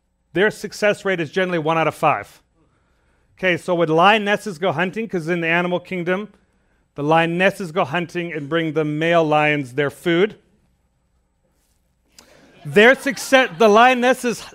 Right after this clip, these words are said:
success rate is about thirty percent or less. African wild dog success rate when they hunt as a pack is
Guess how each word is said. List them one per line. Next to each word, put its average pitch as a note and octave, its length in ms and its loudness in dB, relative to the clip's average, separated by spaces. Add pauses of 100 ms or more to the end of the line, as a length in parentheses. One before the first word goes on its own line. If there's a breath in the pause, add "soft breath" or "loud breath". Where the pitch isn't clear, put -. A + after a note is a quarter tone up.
success - 640 -2
rate E3+ 360 2 (460 soft breath)
is E3+ 160 -4
about F3+ 240 2
thirty G#3 180 2
percent F3+ 340 -4
or D#3+ 60 2
less. D3 500 -2 (1500)
African G#3+ 440 0
wild F#3+ 300 4
dog F3 240 0
success - 480 -6
rate E3 180 0
when D3+ 160 -4
they F3+ 160 2
hunt E3+ 260 -6
as D3+ 120 -10
a D#3+ 80 -4
pack E3 300 2
is D3 160 -8